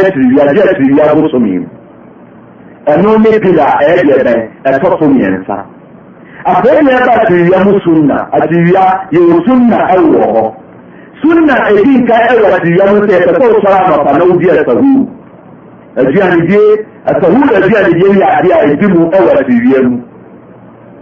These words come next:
Sɛ nsuo koraa na ɔbɛnom a, nkɔmhyɛni Muhammad sallallahu alaihi wasallam na ɔda asɔre yɛ sahuru. Ɛna wɔto ne din koraa sɛ Al-Ghada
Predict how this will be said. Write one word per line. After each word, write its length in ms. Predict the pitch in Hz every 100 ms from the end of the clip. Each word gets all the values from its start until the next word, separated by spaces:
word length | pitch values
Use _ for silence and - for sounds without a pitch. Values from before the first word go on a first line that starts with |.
| - - -
Sɛ 140 | - 190 190
nsuo 500 | 190 190 220 220 220
koraa 300 | 208 208 220
na 80 | -
ɔbɛnom 400 | 156 156 151 143
a, 300 | 113 110 - - -
nkɔmhyɛni 280 | - 190 226
Muhammad 360 | 220 294 320 262
sallallahu 180 | 214 208
alaihi 0 |
wasallam 360 | 262 240 214
na 80 | 277
ɔda 220 | 302 285 247
asɔre 360 | 254 254 208 247
yɛ 120 | 254
sahuru. 500 | 254 165 196 240 170 120 - - - - -
Ɛna 300 | - 311 262
wɔto 300 | 208 208 196
ne 180 | 196 180
din 160 | 233 240
koraa 300 | 220 220 -
sɛ 60 |
Al-Ghada 440 | 196 - 165 165